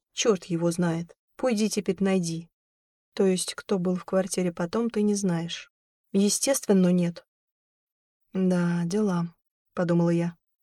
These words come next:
Выходило, что только сам покойный Кирилл Дементьев мог бы ответить мне на вопрос, кто же находился рядом с ним в ту злополучную ночь. А может быть, и никто не находился. И заблуждаются мои заказчики насчёт того, что Дементьев не был наркоманом.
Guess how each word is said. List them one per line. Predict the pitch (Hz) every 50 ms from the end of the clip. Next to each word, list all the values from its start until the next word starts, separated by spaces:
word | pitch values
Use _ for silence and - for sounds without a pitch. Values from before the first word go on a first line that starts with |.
| _ _ _ _
Выходило, | - 180 190 196 - 214 202 185 240 254 247
что | 233 - - 214
только | - - 226 226 - 220
сам | - - 214 208 202
покойный | - 196 - - 214 208 202 196 196
Кирилл | 190 - 202 196 190 190
Дементьев | 180 185 202 208 214 202 175 170 - 185 175 - -
мог | 175 170 165 160
бы | 165 170
ответить | 165 160 165 165 165 - 170 170 -
мне | 170 170 165
на | 165 160
вопрос, | 160 160 170 214 226 262 - - _ _ _ _
кто | - - - 508 254
же | 247 240
находился | 233 226 - 202 196 202 196 196 - - 196
рядом | 185 202 208 208 196 185
с | 180 -
ним | - 196 190
в | 185 -
ту | - - 220
злополучную | 220 214 202 175 - 185 175 180 190 - - - 196 196 190
ночь. | 185 175 165 170 - - - _ _ _ _ _ _ _ _ _ _ _ _ _ _ _ _
А | - 185 185
может | 180 180 175 170 165
быть, | 165 170 165 -
и | 175
никто | 170 165 165 - - 185
не | 202 214
находился. | 208 208 - - 208 185 202 196 196 - - - 208 _ _ _ _ _ _ _ _ _ _ _
И | - 196
заблуждаются | 190 202 175 175 175 175 170 165 175 185 202 208 - -
мои | 214 202 202 196
заказчики | 190 190 185 170 - 190 190 - - - -
насчёт | 180 175 175 170 - - 170
того, | - 175 165 170 202 233
что | - - 180
Дементьев | 160 170 165 170 190 214 214 - 165 170 -
не | 160 165
был | 180 180 190
наркоманом. | 180 170 170 - - 160 160 165 165 170 170 170 170